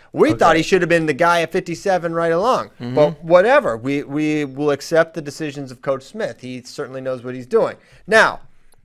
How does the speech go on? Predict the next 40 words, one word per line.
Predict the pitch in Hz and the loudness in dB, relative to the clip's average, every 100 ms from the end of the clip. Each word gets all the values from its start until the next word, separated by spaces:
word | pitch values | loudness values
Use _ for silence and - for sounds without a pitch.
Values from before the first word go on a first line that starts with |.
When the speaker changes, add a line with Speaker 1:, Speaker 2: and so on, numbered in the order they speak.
| _ | _
Speaker 1:
he | - 277 | -4 0
needs | 277 214 | 0 0
to | 233 | -2
beat | 170 240 202 | -2 -2 0
guys | 147 110 131 185 - _ | 0 0 -2 -6 -12 _
that | - 170 | 2 4
are | 180 | 4
ranked. | 220 214 104 - | 4 0 -2 -4
That | 185 240 | 0 0
is | 269 | 0
how | 233 | 0
you | 208 202 | 0 -2
get | 170 117 | -2 -2
ranked. | 120 98 - _ - | -6 -12 -16 _ -4
You | 185 | 0
don't | 294 | 0
get | 302 240 | 0 0
ranked | 208 208 202 _ | 0 0 -4 _
'cause | 190 175 | -2 0
you | 190 | 0
won | 185 190 165 - | 2 2 0 -4
who's | 180 160 | -2 0
number | 160 143 | 0 0
one | 120 107 110 - - | 0 -2 -4 -8 -8
or | |
because | 143 175 190 190 | -4 -2 -4 -4
you | 185 | -2
watch | 160 151 | -2 -2
it | 160 | -6
and | 151 | -6
you're | 143 | -8
destroying | 123 - 147 127 | -10 -4 -4 -2
everyone. | 107 107 113 _ | -6 -8 -12 _
You | 339 | -4
just | 359 | -2
have | 339 | -4
to | 269 | -4
beat | 294 208 | -4 0
ranked | 196 160 | 0 0
guys. | - 78 58 | -6 -14 -16